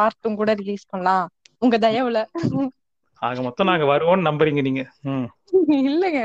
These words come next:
Speaker 1: அதான் உங்க தயவுலன்னு சொல்லிட்டேனே.
Speaker 2: ம்.
Speaker 1: நீங்க, நீங்க மனசு வச்சு எப்படியா வர வச்சீங்கன்னா
Speaker 2: வரலாம்,
Speaker 1: நாங்க,
Speaker 2: வரலாம். முதல்ல
Speaker 1: ம்.
Speaker 2: நா-, நாங்க முதல்ல ரெகுலரா வரோமான்னு பார்க்கலாம் அதுக்கு மேல.
Speaker 1: ம், இப்பதான் நீங்க, நீங்க வந்துட்டீங்கங்க. தெரிஞ்சிருச்சு அன்னைக்கு ஒரு, ஒரு இதுலயே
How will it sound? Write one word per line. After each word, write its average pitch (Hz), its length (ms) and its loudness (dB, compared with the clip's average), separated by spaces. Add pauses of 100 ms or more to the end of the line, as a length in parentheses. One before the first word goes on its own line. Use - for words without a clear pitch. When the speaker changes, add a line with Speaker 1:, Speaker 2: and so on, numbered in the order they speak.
Speaker 1:
அதான் 262 300 0
உங்க 208 140 -2
தயவுலன்னு 320 400 0
சொல்லிட்டேனே. 262 380 -2 (380)
Speaker 2:
ம். 147 260 -8 (1000)
Speaker 1:
நீங்க, 226 260 2
நீங்க 233 240 2
மனசு 277 300 0
வச்சு 302 400 0
எப்படியா 262 280 -8
வர 240 180 -4
வச்சீங்கன்னா 262 560 -6 (460)
Speaker 2:
வரலாம், 233 320 2
Speaker 1:
நாங்க, 196 280 0
Speaker 2:
வரலாம். 190 240 -6 (140)
முதல்ல 185 320 4
Speaker 1:
ம். 147 40 0
Speaker 2:
நா-, - 480 -6
நாங்க 175 340 2
முதல்ல 180 240 4 (260)
ரெகுலரா 135 400 2
வரோமான்னு 123 340 -2
பார்க்கலாம் 110 360 -4
அதுக்கு 110 180 -10
மேல. 117 340 -6
Speaker 1:
ம், 233 200 -6 (160)
இப்பதான் 202 460 0
நீங்க, 226 300 4
நீங்க 196 180 2
வந்துட்டீங்கங்க. 247 640 4 (320)
தெரிஞ்சிருச்சு 262 400 2
அன்னைக்கு 214 300 -2
ஒரு, 208 260 0
ஒரு 208 300 0
இதுலயே 262 300 2